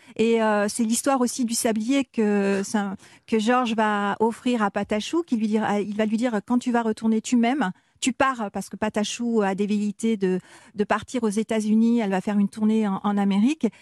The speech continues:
et il lui dit, il lui offre un tablier, il lui dit, bah, « Quand tu auras fini de retourner ce sablier, c'est que notre amour sera fini. »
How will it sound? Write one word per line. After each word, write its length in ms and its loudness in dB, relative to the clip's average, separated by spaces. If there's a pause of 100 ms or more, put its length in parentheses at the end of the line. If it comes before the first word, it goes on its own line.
(180)
et 140 0
il 40 -4
lui 120 0
dit, 280 2
il 60 0
lui 100 2
offre 180 -2
un 60 2
tablier, 360 -2
il 80 -4
lui 100 -6
dit, 160 -2
bah, « 140 -2
Quand 120 -4
tu 200 -6
auras 180 -2
fini 300 0
de 40 0
retourner 360 0
ce 100 -8
sablier, 380 -2
c'est 140 -2
que 100 -6
notre 160 -2 (140)
amour 220 2
sera 280 -2
fini. » 340 0